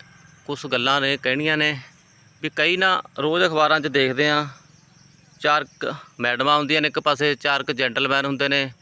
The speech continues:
ਇੱਕ ਬੂਟਾ ਲਾ ਕੇ ਕਹਿੰਦੇ ਨੇ ਦਰਖਤ ਲਾਉਣ ਦੀ ਮੁਹਿੰਮ ਸ਼ੁਰੂ ਕਰੀ। ਉਹ ਦਰਖਤ ਮੁਹਿੰਮ ਦੀ ਲਾਉਣ ਦੀ ਮਿੰਟ, ਇੱਕ ਮਿੰਟ ਦੀ ਹੁੰਦੀ ਆ। ਕਿਰਪਾ ਕਰੋ, ਤੁਸੀਂ ਤਰਸ ਕਰੋ ਪੰਜਾਬ 'ਤੇ। ਲੋਕਾਂ ਨੂੰ ਮੈਂ ਇਹ ਬੇਨਤੀ ਕਰਦਾ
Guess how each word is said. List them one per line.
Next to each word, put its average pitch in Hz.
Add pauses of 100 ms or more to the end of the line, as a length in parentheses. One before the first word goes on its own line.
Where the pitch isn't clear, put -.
(300)
ਇੱਕ 147
ਬੂਟਾ 143
ਲਾ 151
ਕੇ 143
ਕਹਿੰਦੇ 151
ਨੇ 151 (160)
ਦਰਖਤ 131
ਲਾਉਣ 131
ਦੀ 135
ਮੁਹਿੰਮ 123
ਸ਼ੁਰੂ 131
ਕਰੀ। 95 (800)
ਉਹ 175
ਦਰਖਤ 147
ਮੁਹਿੰਮ 160
ਦੀ 160
ਲਾਉਣ 156
ਦੀ 165
ਮਿੰਟ, 151
ਇੱਕ -
ਮਿੰਟ 156
ਦੀ 147
ਹੁੰਦੀ 98
ਆ। 110 (800)
ਕਿਰਪਾ 170
ਕਰੋ, 170
ਤੁਸੀਂ 170 (540)
ਤਰਸ 147
ਕਰੋ 143 (600)
ਪੰਜਾਬ 143
'ਤੇ। 107 (460)
ਲੋਕਾਂ 127
ਨੂੰ 139
ਮੈਂ 139
ਇਹ 147
ਬੇਨਤੀ 131
ਕਰਦਾ 117